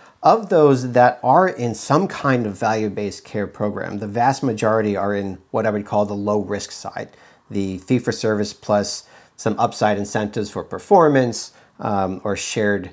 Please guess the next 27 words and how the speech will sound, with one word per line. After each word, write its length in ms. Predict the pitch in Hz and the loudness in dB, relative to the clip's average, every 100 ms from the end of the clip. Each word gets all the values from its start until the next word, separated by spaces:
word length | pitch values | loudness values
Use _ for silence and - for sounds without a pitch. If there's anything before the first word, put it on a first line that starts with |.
| _ | _
savings. 600 | - - 110 98 90 - _ _ _ _ _ _ _ - - _ - | -8 0 0 -2 -10 -18 _ _ _ _ _ _ _ -20 -20 _ 2
When 120 | 147 | 6
we 80 | 147 | 6
look 220 | 185 202 | 6 4
at 100 | - | 4
Medicare 400 | 139 151 147 120 | 4 4 2 0
Advantage, 440 | 107 170 220 131 | 4 4 6 4
however, 500 | 117 101 95 95 101 - _ | 2 0 -2 -4 -6 -10 _
the 80 | - | -10
picture 300 | - 165 190 | -2 0 0
changes, 600 | - 151 110 131 190 - - | 0 2 2 0 -4 -10 -4
not 280 | 123 151 | -2 -2
drastically, 920 | - 143 147 147 - 113 95 147 196 - | -2 2 2 2 -2 -4 -4 -4 -6 -8
but 220 | - 123 117 | -4 -2 -2
a 60 | |
little 220 | 127 139 98 | 2 2 2
bit, 280 | 101 - _ _ _ | -2 -8 _ _ _
in 200 | - 117 | -2 -2
that, 420 | 110 120 117 - _ | 4 4 4 2 _
uh, 420 | 120 110 107 120 123 | -6 -4 -4 -6 -6
a-, 20 | - | 0
about 320 | 233 226 - | 4 4 0
forty 360 | - 147 156 | -2 4 4
percent 580 | 147 - 117 - 98 - - _ - | 4 0 -6 -4 -4 -8 -20 _ -2
are 160 | 107 | -2
only 320 | 107 110 110 | 0 -2 0
in 200 | 104 98 | -2 -6